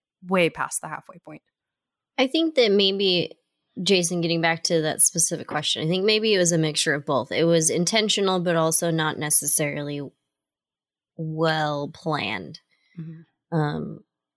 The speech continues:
Speaker 2: 'cause I g-, I get the idea of needing to have that slow, uh, what did you call it? Slow, slow
Speaker 1: Slow
Speaker 2: build up,
Speaker 1: burn.
Speaker 2: slow burn. Um, because it also makes you kind of put yourself in their position.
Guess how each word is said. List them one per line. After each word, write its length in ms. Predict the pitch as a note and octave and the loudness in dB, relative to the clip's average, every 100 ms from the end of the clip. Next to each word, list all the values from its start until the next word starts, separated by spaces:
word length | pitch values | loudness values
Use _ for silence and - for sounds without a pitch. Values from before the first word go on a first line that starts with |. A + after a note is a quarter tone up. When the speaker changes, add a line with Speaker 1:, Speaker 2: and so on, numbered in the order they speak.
| _ _ - | _ _ 0
Speaker 2:
'cause 160 | G#3+ | 2
I 100 | G3+ | 4
g-, 220 | G3 E3+ | 0 -2
I 80 | - | -2
get 340 | F#3 G#3+ A3 A3 | 0 0 -2 -2
the 240 | G#3 G3 | 0 0
idea 680 | F3+ F3 F3+ F3 E3+ E3 E3 | 0 -2 0 2 2 2 0
of 100 | D#3+ | -2
needing 500 | F3 F3 F3 F3 E3+ | -2 0 0 0 -2
to 80 | F3 | -6
have 300 | D#3+ D#3 D3+ | -2 -2 0
that 220 | D#3 - | -2 0
slow, 840 | - - E3 E3 D#3 D#3 D3+ D3+ - _ _ _ _ _ _ _ _ _ D#3 - | 0 0 0 2 0 -2 -4 -8 -12 _ _ _ _ _ _ _ _ _ -18 -6
uh, 60 | E3 | -2
what 140 | E3+ | 2
did 180 | F3 D#3+ | 2 2
you 80 | D#3+ | -2
call 180 | D#3+ D3+ | -4 -2
it? 40 | |
Slow, 440 | - - E3+ D#3+ D#3+ _ - | -2 2 2 2 -2 _ -2
slow 340 | - F3+ E3+ | 0 2 2
Speaker 1:
Slow 60 | D3+ | 2
Speaker 2:
build 260 | - G3 E3 | 4 4 6
up, 40 | E3+ - | 4 4
Speaker 1:
burn. 80 | F#3 - | -2 -4
Speaker 2:
slow 260 | - F#3 | 2 2
burn. 560 | E3+ E3 D#3+ D#3 E3 E3+ _ _ _ _ | 2 0 0 -2 -4 -12 _ _ _ _
Um, 580 | D#3 D#3 D3+ D3+ D#3 - _ _ _ _ _ _ - | 0 0 -2 -6 -10 -14 _ _ _ _ _ _ -2
because 320 | F#3 A3 C#4 | 0 2 2
it 100 | G#3+ | 2
also 260 | G3 G3 F#3+ | 2 2 0
makes 340 | F3 E3+ - | 0 -2 -4
you 120 | F#3+ F3 | -4 -4
kind 340 | - E3+ E3 | 0 0 2
of 400 | D#3+ D#3 D#3 - _ _ _ _ _ _ _ _ _ - | 0 -4 -10 -16 _ _ _ _ _ _ _ _ _ -4
put 160 | G3+ | -4
yourself 420 | - D#3+ D#3 D#3+ | -2 -2 0 -2
in 160 | - E3 | -4 -4
their 160 | D#3+ D3+ | -4 -4
position. 720 | - D#3+ G#3+ A#3 E3 D3 D#3 | -6 0 2 2 -4 -6 -10